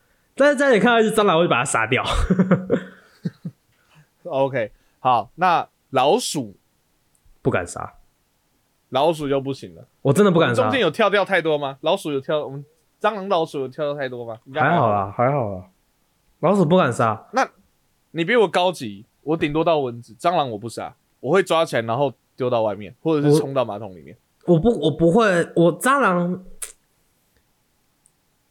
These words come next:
Speaker 1: 要看大小只啊，但是小只的蟑螂我，我可以就是拿拖鞋把它打爆，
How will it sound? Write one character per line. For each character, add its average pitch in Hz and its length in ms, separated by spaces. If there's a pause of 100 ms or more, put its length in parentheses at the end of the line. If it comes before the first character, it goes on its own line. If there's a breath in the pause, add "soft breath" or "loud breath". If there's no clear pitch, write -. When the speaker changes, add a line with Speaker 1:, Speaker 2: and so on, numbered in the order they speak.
(220)
Speaker 1:
要 185 100
看 185 260
大 160 140
小 101 220
只 104 240
啊， 95 140 (260)
但 196 160
是 214 100
小 170 220
只 175 160
的 196 100
蟑 190 140
螂 170 200
我， 135 300
我 131 120
可 160 240
以 147 200
就 151 100
是 143 320 (120)
拿 120 160
拖 131 380
鞋 120 140
把 104 160
它 - 80
打 95 140
爆， - 440